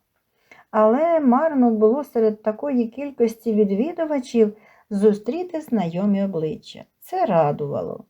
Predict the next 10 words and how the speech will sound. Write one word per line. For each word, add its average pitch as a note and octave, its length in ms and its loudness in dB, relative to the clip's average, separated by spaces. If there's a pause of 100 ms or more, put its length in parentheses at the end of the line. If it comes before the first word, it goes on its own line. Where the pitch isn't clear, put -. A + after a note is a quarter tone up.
(420)
Тетяні G3 500 -2
хотілося E3+ 720 -4
загубитися F#3+ 1000 -4
серед E3+ 480 -4
натовпу. D3 760 -8 (1000)
Майже C4+ 560 0
одразу G#3+ 600 -2
їхні A3 560 -2
погляди A3 600 -2
зустрілися, A#3+ 840 -6